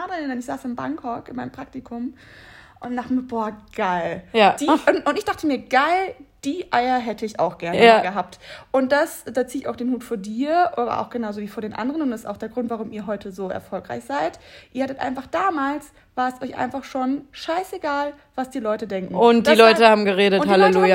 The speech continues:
Speaker 1: die Leute haben geredet.
Speaker 2: Ja, ja.
Speaker 1: Guck mal, ich weiß noch, die
Speaker 2: Mhm.
Speaker 1: ersten Spiegel-Selfies,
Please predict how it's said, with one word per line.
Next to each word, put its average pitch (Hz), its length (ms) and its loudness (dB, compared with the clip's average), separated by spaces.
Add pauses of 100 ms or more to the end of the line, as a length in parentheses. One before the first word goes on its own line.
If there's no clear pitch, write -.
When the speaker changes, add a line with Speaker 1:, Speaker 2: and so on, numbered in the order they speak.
Speaker 1:
die 370 80 -4
Leute - 0 -
haben 415 80 0
geredet. 302 180 -6
Speaker 2:
Ja, 214 140 4
ja. 185 160 8
Speaker 1:
Guck - 40 0
mal, - 80 -8 (360)
ich - 120 -20
weiß 480 180 -6 (260)
noch, 208 80 -2
die 196 60 0
Speaker 2:
Mhm. 190 80 2
Speaker 1:
ersten 202 260 0
Spiegel-Selfies, 285 840 -2